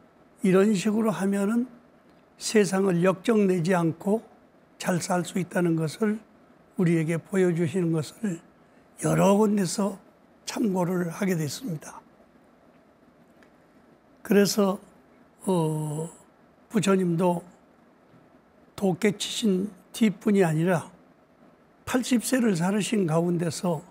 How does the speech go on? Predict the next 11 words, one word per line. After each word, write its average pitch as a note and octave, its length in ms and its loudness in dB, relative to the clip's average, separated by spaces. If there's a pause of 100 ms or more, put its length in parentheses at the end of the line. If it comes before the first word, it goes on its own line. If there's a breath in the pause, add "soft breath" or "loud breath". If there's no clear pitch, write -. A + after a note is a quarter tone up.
(800)
삼십팔 A3 840 -2
년을 G3 400 0 (220)
지내니까 E3 800 0 (920)
예기치 G#3+ 480 4
않았던 F#3+ 480 2
일들이 F3 420 0
많이 E3+ 480 4
생깁니다. F3 640 -2 (1800)
아버지도 F3+ 540 0
돌아가시게 F3+ 640 -2
되고, D#3+ 400 -4